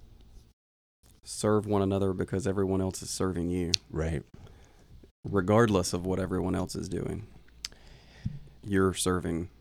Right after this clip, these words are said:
Speaker 2: That's right. And in fact, that's the ones who are serving who are actually free.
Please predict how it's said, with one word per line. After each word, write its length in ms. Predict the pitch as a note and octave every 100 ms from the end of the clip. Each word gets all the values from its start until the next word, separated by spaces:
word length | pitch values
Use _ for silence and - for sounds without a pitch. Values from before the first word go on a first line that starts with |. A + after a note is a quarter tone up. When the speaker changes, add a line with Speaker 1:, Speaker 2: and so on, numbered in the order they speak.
| - -
Speaker 2:
That's 280 | E2+ D#2+ E2+
right. 240 | D#2 C#2 - - - -
And 100 | F2+
in 120 | E2+ D#2+
fact, 480 | F#2+ F#2+ - - - - - - _ - - - - - -
that's 240 | F#2 F2+
the 140 | - F2+
ones 280 | F2+ G2 -
who 80 | F2
are 80 |
serving 500 | D#2 - F2+ D#2+ D2+
who 100 | D#2 D#2
are 100 | D2
actually 340 | D2+ - C#2+
free. 360 | - C#2+ B1+